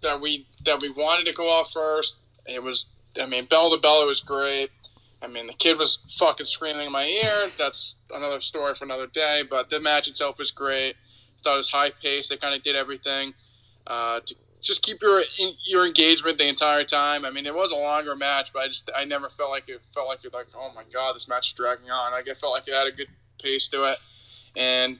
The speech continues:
I mean, Cody winning, I was a little surprised. I mean, we did get a, a continua-, continuation on Monday night, but, uh, I mean, Cody's so over. I mean, you, I feel like you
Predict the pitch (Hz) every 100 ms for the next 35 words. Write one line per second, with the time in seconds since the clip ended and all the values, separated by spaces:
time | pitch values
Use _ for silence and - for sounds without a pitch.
0 | - 127 131 127 160 175 175 160 180 202
1 | 180 151 156 220 277 254 233 - 226 226
2 | 226 220 175 160 160 156 - - - 151
3 | 170 175 - 175 160 156 156 143 165 170
4 | 156 156 151 156 151 - - 151 160 156
5 | 147 147 147 139 135 135 135 135 135 139
6 | 131 - 131 127 127 123 - _ _ _
7 | 127 131 - 170 165 139 - 147 147 139
8 | 139 139 143 139 127 120 120 120 - -
9 | - 185 - - - 160 147 139